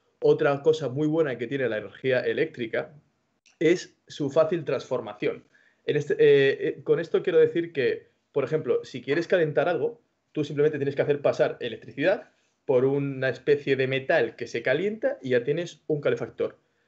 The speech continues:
Si quieres frío, n-, no tienes más que utilizar electricidad para expandir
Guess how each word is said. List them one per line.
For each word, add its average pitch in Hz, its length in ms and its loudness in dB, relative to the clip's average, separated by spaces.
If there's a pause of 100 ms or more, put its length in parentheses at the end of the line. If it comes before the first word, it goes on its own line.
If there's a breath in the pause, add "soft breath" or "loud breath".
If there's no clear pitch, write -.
(180)
Si - 260 -10
quieres 143 300 2
frío, 233 300 0 (180)
n-, 139 380 -4 (120)
no 143 220 0
tienes 147 180 2
más 147 220 0
que - 380 0 (140)
utilizar 139 520 -2
electricidad 143 580 -2
para 113 200 -2
expandir 127 840 -2